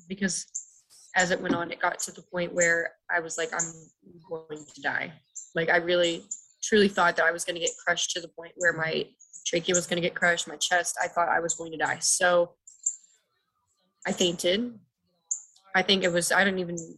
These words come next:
I don't even remember what song was playing. I don't remember anything. I just know that he had just started,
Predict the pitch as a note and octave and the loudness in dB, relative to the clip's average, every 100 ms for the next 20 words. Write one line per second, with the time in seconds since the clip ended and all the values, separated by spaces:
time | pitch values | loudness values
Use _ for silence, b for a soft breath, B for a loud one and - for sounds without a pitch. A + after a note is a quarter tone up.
0 | - F#3+ G3+ F3+ E3+ E3 E3 D#3+ _ _ | -4 2 2 2 2 4 4 2 _ _
1 | _ _ - - _ _ _ _ _ _ | _ _ -20 -20 _ _ _ _ _ _
2 | _ _ _ _ - F#3+ - - F#3+ F#3 | _ _ _ _ -4 -2 0 2 4 4
3 | F3+ F3+ - - F#3 F3+ F3 E3+ E3+ F3 | 2 -2 -6 -2 2 2 2 0 -2 -2
4 | E3+ E3+ - F3 E3 F3+ D#3+ E3+ E3+ - | -6 -4 -2 -2 0 -2 0 0 0 -2
5 | E3 - - | -2 -2 -4